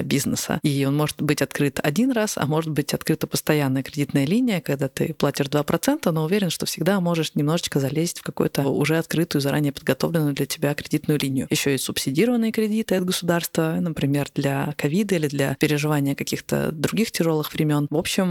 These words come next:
вариантов кредитов много. Самое главное — уметь считать. Выбирать из всех этих предложений. Э, если мы, в принципе, бизнес, который настроен привлекать заёмные средства, то имеет смысл постоянно мониторить какие-то варианты, потому что иногда открываются возможности взять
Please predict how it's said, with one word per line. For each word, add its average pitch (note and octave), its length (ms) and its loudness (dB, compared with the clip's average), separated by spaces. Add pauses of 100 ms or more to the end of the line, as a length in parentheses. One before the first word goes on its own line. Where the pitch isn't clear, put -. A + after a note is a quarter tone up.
(280)
вариантов E3+ 420 0
кредитов - 580 -4
много. D#3+ 600 0
Самое G3+ 360 0
главное — F3 380 0
уметь F3 240 -2
считать. - 640 -4
Выбирать D#3+ 400 0
из D3 80 0
всех - 240 -4
этих - 220 -6
предложений. A3+ 640 0
Э, C#3+ 400 -2
если D3+ 460 0
мы, - 480 -2
в - 100 -16
принципе, E3 340 -4
бизнес, D3 300 0
который D3 300 0
настроен C#3 840 0
привлекать D3 540 0
заёмные D3 320 2
средства, F3+ 440 0
то C#3 400 0
имеет D3 200 0
смысл - 280 -2
постоянно D3 580 0
мониторить C#3 480 0
какие-то - 360 -4
варианты, F#3+ 380 2
потому - 260 -2
что - 240 -2
иногда D3 300 2
открываются D#3 500 0
возможности D3+ 540 -2
взять D3+ 340 -2